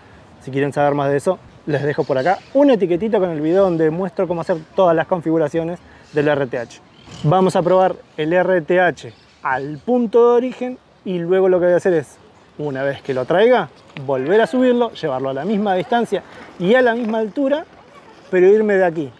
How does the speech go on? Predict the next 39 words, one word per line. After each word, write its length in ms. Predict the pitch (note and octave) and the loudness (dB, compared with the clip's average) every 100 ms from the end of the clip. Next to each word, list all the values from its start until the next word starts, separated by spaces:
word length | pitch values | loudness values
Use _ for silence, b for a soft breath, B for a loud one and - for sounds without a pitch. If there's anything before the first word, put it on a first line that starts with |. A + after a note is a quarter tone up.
| _ - | _ -8
a 220 | D3 C3 | -6 -4
dos 260 | D#3 B3 | -2 -2
cuadras 640 | - G#3+ B3 D#4 C#4+ G#3 - _ - - | -2 -4 -4 -2 -6 -8 -12 _ -20 -8
para 160 | F3+ D3+ | -4 -2
activar 320 | F3 F#3 F#3 | 0 0 2
el 80 | F3+ | 2
R 240 | F3+ F3 | 2 0
T 100 | E3 | 0
H 220 | F3 F#3 | -2 0
dinámico. 460 | E3 D3 A#2+ - - - - - - - - - - - | -2 -2 -8 -16 -20 -20 -20 -20 -20 -20 -20 -20 -12 -2
Vamos 300 | D#3 D#3+ D#3+ | 2 2 2
a 180 | C#3+ C#3 | 2 4
grabar 240 | C#3 D3 | 2 2
pantalla, 480 | D3 D3+ B3 - D#4 - - - - - - - - D#3+ | -2 -2 -2 0 -6 -8 -20 -20 -20 -20 -20 -20 -12 -4
así 240 | C#3 D3 | -4 -4
ustedes 220 | C3+ D3+ - | -2 -4 0
pueden 300 | D#3+ D#3 D#3 | 2 2 2
ir 160 | D#3+ D#3 | 2 2
viendo 380 | E3 E3 E3 D3 - - - - - - - | 2 2 0 -2 -10 -20 -20 -20 -18 -18 -8
más 180 | D#3 C#3+ | -6 -2
o 60 | D#3 | 0
menos 160 | D3 | 0
todo 140 | E3 D#3 | 0 2
lo 100 | D3+ | 4
que 80 | |
vamos 240 | D#3 E3 F3+ | 2 2 -2
a 40 | |
hacer. 200 | F#3 C4+ - - - | 0 0 -2 -14 -4
Déjenme 400 | E3 D3+ E3+ E3 | 0 2 4 2
que 100 | D#3 | 2
les 140 | D#3 D3+ | 2 2
muestro 260 | E3 F3+ | 0 -2
por 160 | D3 D#3 | 0 0
acá 300 | D3+ F3+ G3 F#3+ | 0 0 -2 -4
en 100 | D#3+ | -4
la 120 | D3+ | -2
parte 280 | F3 D#3+ E3 | -2 -2 -2
de 160 | E3 | 0
info 400 | F#3+ G3 G3+ G#3 | 0 -2 -2 -4